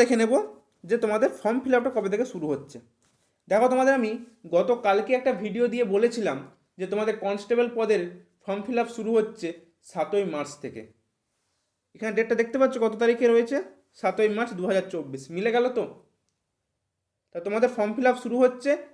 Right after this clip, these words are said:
সাতই মার্চ দু হাজার চব্বিশ তারিখ থেকে। এবং আর একটা জায়গা তোমাদের সাথে আমি দেখিয়ে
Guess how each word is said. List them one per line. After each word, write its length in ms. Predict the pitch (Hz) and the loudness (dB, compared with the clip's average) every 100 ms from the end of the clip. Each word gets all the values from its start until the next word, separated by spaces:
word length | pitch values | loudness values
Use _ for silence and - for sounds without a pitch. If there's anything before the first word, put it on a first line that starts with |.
| - | -10
সাতই 340 | - 185 240 247 233 | -4 2 4 4 2
মার্চ 140 | 262 196 | -2 -2
দু 40 | 208 | 0
হাজার 160 | 202 233 240 | 2 2 2
চব্বিশ 260 | 214 185 202 | 0 0 -4
তারিখ 140 | 196 175 156 | -4 -4 -6
থেকে। 160 | 135 117 _ - | -8 -14 _ -12
এবং 100 | 196 190 | -2 2
আর 80 | 240 | 2
একটা 120 | 247 233 | 2 2
জায়গা 160 | 247 240 | 2 0
তোমাদের 220 | 233 226 | -4 -4
সাথে 120 | 247 226 | -4 -4
আমি 100 | 226 220 - _ _ _ _ 156 | -6 -8 -16 _ _ _ _ -8
দেখিয়ে 240 | 175 269 | 0 4